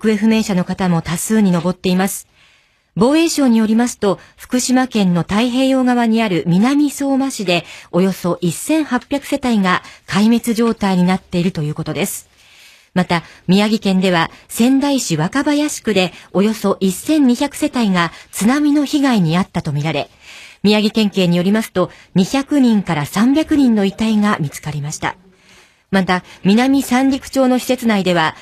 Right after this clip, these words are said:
およそ八百人が孤立し、周囲に火の手が迫っているということです。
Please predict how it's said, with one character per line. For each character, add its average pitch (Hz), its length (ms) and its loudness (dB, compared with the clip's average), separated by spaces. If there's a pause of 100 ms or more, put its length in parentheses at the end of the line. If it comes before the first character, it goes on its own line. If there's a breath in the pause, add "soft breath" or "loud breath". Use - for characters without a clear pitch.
(120)
お 170 100 0
よ 180 100 2
そ 180 140 -4
八 175 220 -4 (100)
百 254 220 0
人 220 180 2
が 175 120 -2
孤 196 120 -4
立 202 240 -2
し、 - 240 -4 (180 loud breath)
周 233 280 0
囲 185 100 0
に 156 100 -2
火 262 200 -4
の 294 120 2
手 220 160 -2
が 196 120 0
迫 190 260 -2
っ 226 80 -4
て - 160 -4
い 196 60 2
る 208 80 -4
と 165 100 -4
い 151 80 -2
う 151 60 -6
こ 143 100 -12
と 127 100 -10
で 147 140 -4
す。 - 180 -8